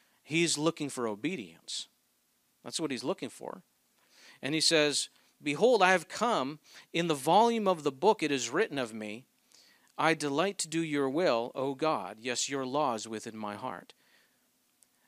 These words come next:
Notice how he says, "In the volume of the book it is written of me."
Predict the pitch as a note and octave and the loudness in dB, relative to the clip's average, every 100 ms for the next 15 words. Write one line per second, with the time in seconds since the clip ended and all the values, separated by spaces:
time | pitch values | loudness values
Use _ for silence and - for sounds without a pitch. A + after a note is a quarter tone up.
0 | _ D#3+ A#3+ - F#3+ F3+ F3 C#3+ D#3+ D#3 | _ -2 0 2 0 2 2 0 -2 -4
1 | C3+ D#3 G3 A#3+ A3 D#3+ C#3 C3+ B2 F3+ | 0 2 2 0 0 -2 -2 -6 -4 -6
2 | - - C#3 B2 A2+ C3+ - A#2+ G2+ F#2 | -6 -8 -8 -8 -8 -8 -8 -8 -10 -12
3 | F2 | -18